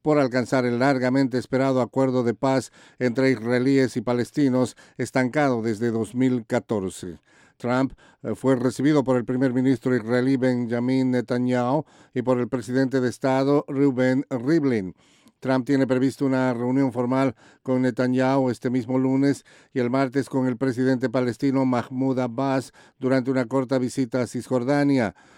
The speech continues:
Su agenda también incluye recorridos en el monumento al Holocausto Yad Vashem y el Muro de los Lamentos, el sitio más sagrado del judaísmo, que nunca antes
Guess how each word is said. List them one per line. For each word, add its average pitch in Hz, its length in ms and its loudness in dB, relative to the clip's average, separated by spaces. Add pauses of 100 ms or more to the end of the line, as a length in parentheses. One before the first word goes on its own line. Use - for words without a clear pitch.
(120)
Su - 180 -4
agenda 127 420 2
también 127 340 0
incluye 135 460 2
recorridos 123 880 -2
en 117 120 -2
el 120 80 0
monumento 127 560 0
al 123 100 0
Holocausto 127 800 0 (200)
Yad 123 220 2
Vashem 139 600 0 (340)
y 127 60 0
el 120 120 2
Muro 139 300 2
de 127 80 0
los 120 160 -2
Lamentos, 123 760 0 (280)
el 110 140 -4
sitio 131 340 0
más 131 200 0
sagrado 123 540 0
del 120 160 0
judaísmo, 127 720 0 (240)
que 127 100 -4
nunca 151 460 0 (200)
antes 143 520 -2